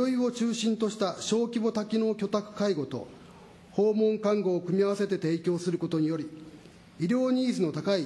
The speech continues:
要介護者への支援を充実することが可能となるものであります。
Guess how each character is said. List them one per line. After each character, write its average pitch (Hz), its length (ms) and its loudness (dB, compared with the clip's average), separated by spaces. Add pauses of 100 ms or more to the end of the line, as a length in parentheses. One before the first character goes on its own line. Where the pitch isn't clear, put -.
(140)
要 214 240 4
介 202 220 0
護 196 120 2
者 196 200 0
へ 185 80 0
の 151 180 0 (300)
支 - 240 0
援 180 180 2
を 143 80 -2
充 196 220 0
実 202 100 0
す 208 160 -4
る 202 80 0
こ 196 100 0
と 202 100 0
が 165 220 -2
可 165 120 2
能 180 180 2
と 180 100 0
な 180 140 0
る 175 60 0
も 175 100 0
の 185 100 0
で 202 80 0
あ 147 60 -2
り 127 80 -4
ま 117 100 -4
す。 - 220 -14